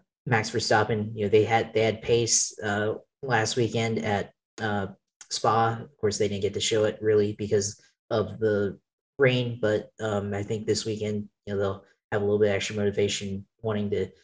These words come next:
uh, perform well at the home track. Uh, I think, you know, they've had a lot of pace throughout the year, and, you know, Lewis Hamilton, uh, we'll see what kind of pace they bring to this track and,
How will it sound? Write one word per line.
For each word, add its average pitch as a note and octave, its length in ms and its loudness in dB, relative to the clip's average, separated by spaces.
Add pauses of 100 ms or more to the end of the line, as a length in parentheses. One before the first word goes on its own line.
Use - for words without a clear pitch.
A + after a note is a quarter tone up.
(240)
uh, F#2+ 300 -6 (560)
perform A2+ 360 0
well G#2+ 200 4
at G#2 100 0
the F#2 80 -4
home G#2+ 180 -2
track. G#2 460 0
Uh, F#2+ 220 -8
I - 340 -20
think, G#2 220 -6 (140)
you G#2+ 80 -4
know, F#2+ 80 -2
they've G2 360 -2
had G2+ 340 -2
a G2+ 60 -8
lot F#2+ 180 -4
of F2+ 60 -8
pace G#2 280 2
throughout G2+ 280 0
the G2+ 80 -8
year, G2+ 300 0 (300)
and, F#2+ 320 -8 (100)
you A2 100 -8
know, G2 60 -6
Lewis G#2 220 2
Hamilton, G2+ 580 -4 (320)
uh, F#2+ 340 -8 (500)
we'll A2 100 -8 (100)
see A2 120 0
what G#2+ 220 2
kind G#2+ 160 -2
of G2+ 200 -6
pace A2 300 2
they G#2+ 120 4
bring G#2+ 280 2
to G#2 80 0
this G#2 180 2
track A2 500 0
and, G2 240 -12